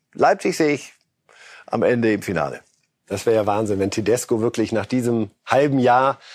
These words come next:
Speaker 2: dann innerhalb von vier Tagen ist es, glaub ich, ja? Also das Europa-League-Finale ist am Mittwoch, meine ich, den achtzehnten Mai.
Speaker 1: Ja.
Speaker 2: Und Pokalfinale, äh, D F B, einundzwanzigster Mai
Speaker 1: Ja.
Speaker 2: hier in Berlin. Also zwei Finals innerhalb von vier Tagen. Das sind dann auch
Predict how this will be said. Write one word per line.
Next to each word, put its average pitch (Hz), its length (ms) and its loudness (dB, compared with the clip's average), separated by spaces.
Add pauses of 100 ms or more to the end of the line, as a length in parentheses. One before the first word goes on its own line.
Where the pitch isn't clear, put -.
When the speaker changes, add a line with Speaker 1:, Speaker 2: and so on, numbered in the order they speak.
(380)
Speaker 2:
dann 131 160 2
innerhalb 139 420 2
von 131 240 0
vier 147 240 0
Tagen 170 320 2
ist - 100 -4
es, 113 120 -4
glaub 101 240 2
ich, 90 120 -2
ja? 127 120 4
Also 143 120 2
das 135 140 2
Europa-League-Finale 165 1000 2
ist 151 300 -4
am 131 360 2 (100)
Mittwoch, 185 480 0
meine 156 260 4
ich, 170 80 0
den 147 140 0
achtzehnten - 520 0
Mai. 147 360 4
Speaker 1:
Ja. 92 340 0
Speaker 2:
Und 143 200 0
Pokalfinale, 160 1120 2
äh, 135 220 -6
D 143 160 2
F 139 100 -2
B, 156 300 2
einundzwanzigster 156 800 2
Mai 160 220 2
Speaker 1:
Ja. 165 60 2
Speaker 2:
hier 156 160 2
in 156 80 -2
Berlin. 143 420 2 (400)
Also 135 420 2 (200)
zwei 147 480 2
Finals 147 520 0
innerhalb 147 280 2
von 139 140 -2
vier 147 180 0
Tagen. 160 400 2
Das 147 120 0
sind 147 120 0
dann 151 280 2
auch - 180 2